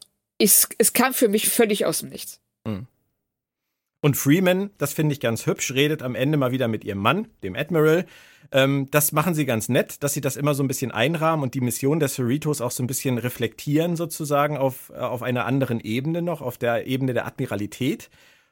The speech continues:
Speaker 2: Und da erfährt sie dann ja auch, dass der Typ mit dem explodierten Schiff das als Masche macht und der kriegt dann noch seine gerechte Strafe. Das fand ich dann auch ganz nett.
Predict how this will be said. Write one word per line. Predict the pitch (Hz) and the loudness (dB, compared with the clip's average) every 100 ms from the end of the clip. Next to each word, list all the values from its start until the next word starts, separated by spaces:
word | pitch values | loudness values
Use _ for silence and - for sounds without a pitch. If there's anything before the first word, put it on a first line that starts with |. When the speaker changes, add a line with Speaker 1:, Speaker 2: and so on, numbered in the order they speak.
| _ | _
Speaker 2:
Und | 143 139 143 131 - | 0 2 2 0 -4
da | 131 123 | 2 2
erfährt | 139 135 147 147 151 | 2 0 4 4 4
sie | 151 | 0
dann | 135 135 | 2 2
ja | 127 | 0
auch, | 135 | 0
dass | 131 - | -2 -4
der | 120 | -6
Typ | - 156 147 | -4 -4 -4
mit | 135 | -2
dem | 123 | -4
explodierten | 123 - 131 135 - 131 | -6 -6 -4 -4 -4 -4
Schiff | 139 - | -6 -6
das | 117 | -6
als | 107 - | -6 -2
Masche | 120 139 151 | 0 0 0
macht | 139 - | -2 -2
und | 120 | -6
der | 117 | -4
kriegt | - - | -6 -6
dann | 113 | -6
noch | 107 | -4
seine | 120 110 107 | -2 -4 -4
gerechte | 113 113 110 | -6 -8 -10
Strafe. | - 107 127 135 | -6 -2 -2 0
Das | 127 - | -6 0
fand | 135 | 0
ich | 123 | 0
dann | 120 | -2
auch | - 104 | -2 -4
ganz | 92 95 87 | -6 -8 -10
nett. | 85 - | -14 -16